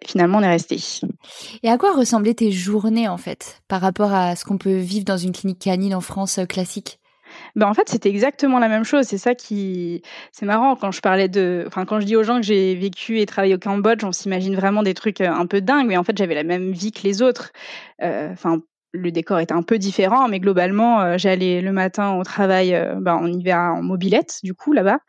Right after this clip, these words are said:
Speaker 1: Euh, et puis, bah, j'avais des journées de consultation classiques. J'avais, euh, des vaccins, j'avais, euh, des,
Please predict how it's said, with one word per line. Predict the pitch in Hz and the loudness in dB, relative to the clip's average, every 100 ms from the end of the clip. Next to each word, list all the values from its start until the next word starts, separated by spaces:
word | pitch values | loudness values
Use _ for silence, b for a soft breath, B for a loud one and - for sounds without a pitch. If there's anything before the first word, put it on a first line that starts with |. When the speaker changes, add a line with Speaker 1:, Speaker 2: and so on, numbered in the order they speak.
| B B B B B B _ | B B B B B B _
Speaker 1:
Euh, | 202 185 180 175 165 - | 2 2 2 0 -2 -2
et | 185 170 | -4 -4
puis, | - 220 240 | -4 0 2
bah, | 175 | 2
j'avais | 180 170 170 | 2 2 2
des | 165 165 165 | 4 2 0
journées | 202 185 202 | -6 -2 0
de | 214 | 0
consultation | 214 - - 185 - | -2 -4 -2 -2 -2
classiques. | 185 190 180 - 349 - - | -2 -2 -2 0 0 0 -2
J'avais, | 196 190 180 190 | 2 2 4 2
euh, | 180 | 2
des | 175 185 | 2 2
vaccins, | 165 160 - 233 269 277 262 | 2 0 0 2 4 4 2
j'avais, | 220 185 185 185 | 2 2 0 0
euh, | 180 180 175 | 0 -2 -4
des, | 170 190 180 175 | -4 -4 -2 -4